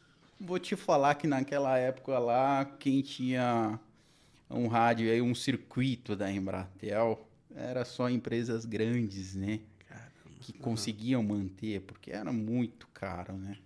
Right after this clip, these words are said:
Speaker 2: Uhum.
Speaker 1: E a partir dali eu vim trabalhando com rádio, depois implantação de G S M. G S M, tá?
Speaker 2: Nossa.
Speaker 1: Lá atrás.
Speaker 2: Aham.
Speaker 1: G S M.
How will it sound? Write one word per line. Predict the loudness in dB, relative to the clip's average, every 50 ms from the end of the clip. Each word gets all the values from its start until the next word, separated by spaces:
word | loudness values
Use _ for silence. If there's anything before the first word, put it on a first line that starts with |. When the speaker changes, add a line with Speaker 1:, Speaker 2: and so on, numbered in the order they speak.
| -20 -14 -12
Speaker 2:
Uhum. | -12 -12 -12 -12 -16 -18 -20 -20 _ -20 -20 _ -20 -20 -20 -20 -20 _ _ _ -8
Speaker 1:
E | -4 -2 0 0 2 2 2 2 0 0 0 0 -2 -2 -4 -6 -10 _ -2
a | 0 2 2
partir | 4 4 2 2 2 -2 -2
dali | 2 4 4 4 4 2 -2 -2 0 2 2
eu | 2 2
vim | 0 -4 -4 0 4 4 6 6 4
trabalhando | 2 0 0 2 2 2 2 2 2 2 2 0
com | 2 2 2 4
rádio, | 4 4 4 6 4 4 2 -2 -8 -12 -18 -20 -20 -20 -20 -18 -18 -16 -12 -10 -10 -10 -10 -14 -14 -18 -20 -20 -20 -18 -14 -12
depois | -8 -8 -8 -6 -2 0 2 4 4 4 2 0 -2 -2
implantação | -2 -2 -2 0 -2 -2 0 0 -2 -2 -2 -2 -2 0 2 4 4 2
de | 2 0 -2 0 -2 -2
G | 0 2 2
S | 2 2 0 -2 -2
M. | -2 -2 0 0 0 0 -2 -4 -8 -20 _ _ _ _ -20 -16 -12 -12 -12 -12 -14 -18 -20 -20 -18 -12
G | -10 -8 -6 -4
S | -4 -4 -4 -6 -6 -6 -4
M, | -2 0 0 2 2 0 0
tá? | -2 -4 -4 -2 -2 -2
Speaker 2:
Nossa. | -4 -4 -6 -8 -8 -10 -12 -12 -12 -8 -6
Speaker 1:
Lá | -4 -4 -4 -4 -6
atrás. | -6 -2 0 2 4 6 6 4 4 2 0 -2 -2
Speaker 2:
Aham. | 0 0 2 2 2 2 2 0 0 -4 -8 -18 -20 -20 -20 _ -8
Speaker 1:
G | -4 0 0
S | 2 2 0 0 -2 -2
M. | 0 0 2 0 0 0 0 -2 -4 -6